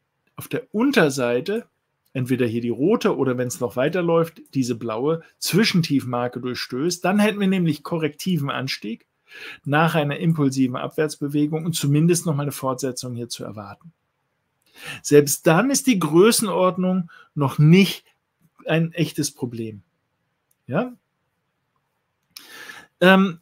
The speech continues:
da kam die Frage, woran erkenne ich, ob es sich um ein Pullback oder einen korrektiven Rücksetzer handelt?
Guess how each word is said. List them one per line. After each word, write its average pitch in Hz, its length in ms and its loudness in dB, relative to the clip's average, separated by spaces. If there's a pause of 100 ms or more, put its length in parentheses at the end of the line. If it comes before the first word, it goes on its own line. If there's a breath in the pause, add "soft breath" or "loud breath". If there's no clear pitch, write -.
da 175 220 2
kam 233 260 2
die 202 60 0
Frage, 208 580 0
woran 202 300 2
erkenne 208 440 0
ich, 185 120 -2
ob 185 140 0
es 165 100 2
sich 175 180 -2
um 170 100 0
ein 143 180 -4
Pullback 247 540 2
oder 185 240 0
einen 175 240 -2
korrektiven 170 580 -2
Rücksetzer 143 640 -2
handelt? 101 340 -18